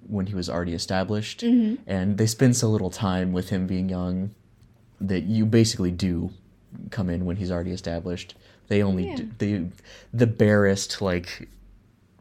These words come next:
Speaker 1: acknowledgement of it, and then, "Oh, he's a starving artist," and then <laughs>
Speaker 2: Yeah, within less than ten minutes, he's a published author.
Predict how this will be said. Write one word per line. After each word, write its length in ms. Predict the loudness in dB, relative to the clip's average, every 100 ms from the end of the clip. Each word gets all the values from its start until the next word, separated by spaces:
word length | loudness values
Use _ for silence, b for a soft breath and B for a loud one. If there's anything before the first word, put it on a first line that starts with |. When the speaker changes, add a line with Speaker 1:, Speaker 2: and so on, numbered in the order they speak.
| -6
Speaker 1:
acknowledgement 640 | -2 0 2 4 2 0 0
of 160 | 0 -2
it, 100 | -4
and 160 | -4
then, 280 | -2 -2 -4 B B B
"Oh, 320 | 4 6 6
he's 240 | 6 4 2
a 40 |
starving 360 | 0 0 0 0
artist," 460 | 0 0 -2 -4
and 160 | -4 -4
then 380 | -4 -4 -8 -12 -18
<laughs> 120 | -6
Speaker 2:
Yeah, 260 | 2 4 4
within 340 | 2 2 2
less 180 | 2 0
than 180 | 0 0
ten 200 | 0 -2
minutes, 320 | -2 -4 -4
he's 120 | -6
a 40 | -6
published 400 | -6 -6 -6 -8
author. 500 | -10 -10 -10 -10